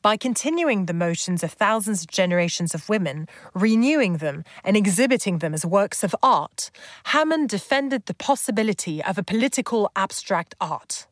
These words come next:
She asked women not to support the patriarchal myth of a necessarily apolitical abstract art.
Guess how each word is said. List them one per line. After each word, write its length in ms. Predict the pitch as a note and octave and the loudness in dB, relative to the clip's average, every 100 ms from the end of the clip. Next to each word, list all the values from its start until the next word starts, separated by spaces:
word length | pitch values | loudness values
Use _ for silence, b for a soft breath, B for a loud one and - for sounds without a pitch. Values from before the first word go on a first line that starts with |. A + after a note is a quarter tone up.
| _ _ | _ _
She 200 | - B3 - | -4 0 4
asked 380 | C4+ C#4 - A3+ | 4 2 -2 -2
women 340 | E3+ D#3+ F#3 | -2 0 2
not 220 | B3+ D#4 | 2 2
to 120 | - | -2
support 480 | - G#3 - F#3+ - | -6 -6 -4 -4 -4
the 80 | - | -8
patriarchal 680 | - G3+ - G3+ E3+ D#3+ E3+ | -8 -6 -4 -2 -4 -4 -2
myth 380 | F#3 F#3+ - - | 0 0 -2 -8
of 140 | F3 | -4
a 40 | F3 | 0
necessarily 720 | G3+ G#3+ A3+ G#3 F#3+ F#3+ G3 - | 0 0 -2 0 0 -2 -4 0
apolitical 720 | B3+ - A#3 G3+ G#3 - G3 | 0 0 -2 -2 -4 -4 -2
abstract 540 | F#3 F3 - F#3 D#3 - | -2 -4 -2 -4 -4 -6
art. 460 | F#3 D#3+ - - | -6 -6 -6 -10